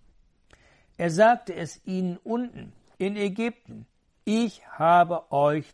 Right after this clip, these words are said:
dieses Land gegeben, es ist ein gutes Land, es fließt vor Milch und Honig über.“ Aber als sie es sahen, dass die Gegner so groß waren, kamen zehn von ihnen zurück und sagten, „Wir können es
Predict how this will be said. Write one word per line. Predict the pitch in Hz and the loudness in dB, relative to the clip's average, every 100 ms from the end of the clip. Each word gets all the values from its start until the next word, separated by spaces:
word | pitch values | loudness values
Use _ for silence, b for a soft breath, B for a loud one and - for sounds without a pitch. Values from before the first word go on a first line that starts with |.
| _ | _
dieses | 143 156 147 151 113 | -6 -6 -4 -6 -8
Land | 131 139 143 - | -2 -2 -2 -12
gegeben, | 123 117 151 156 160 | -12 -4 -2 -2 -6
es | 147 143 | -12 -10
ist | 139 | -10
ein | 156 151 127 | -8 -8 -8
gutes | 131 202 190 143 - | -2 0 0 -10 -12
Land, | 110 87 _ b b b | -14 -16 _ b b b
es | 131 | -14
fließt | - 165 214 226 - | -6 -2 0 -2 -8
vor | - 123 | -10 -6
Milch | 143 160 160 | 0 0 0
und | - 147 | -8 -6
Honig | 139 135 131 - | -4 -4 -8 -10
über.“ | 120 107 - - _ _ _ _ b b b b | -12 -10 -16 -18 _ _ _ _ b b b b
Aber | 208 226 | 0 4
als | 233 - | 2 2
sie | 233 | -6
es | 226 202 - | -6 -6 -2
sahen, | 226 254 254 175 120 _ _ - | 0 0 -2 -2 -8 _ _ -6
dass | 170 - | -6 -4
die | 165 165 | -12 -6
Gegner | 214 233 - 156 | -4 -6 -4 -4
so | 131 143 | -2 -6
groß | 156 175 240 240 180 | -4 -4 -4 -4 -4
waren, | 156 135 113 110 _ _ _ | -2 -2 -6 -14 _ _ _
kamen | 147 139 127 | 0 0 -2
zehn | - - 196 240 | -8 -2 -2 -2
von | 196 202 180 | -2 -2 -2
ihnen | 175 175 170 | -6 -4 -6
zurück | - 160 160 156 | -6 -4 -4 -4
und | 147 123 | -10 -4
sagten, | 143 143 - 143 143 _ _ | 0 0 -2 -14 -16 _ _
„Wir | 101 | -18
können | - 156 151 147 147 - | -2 0 0 -4 -8 -10
es | 127 123 - | -10 -10 -12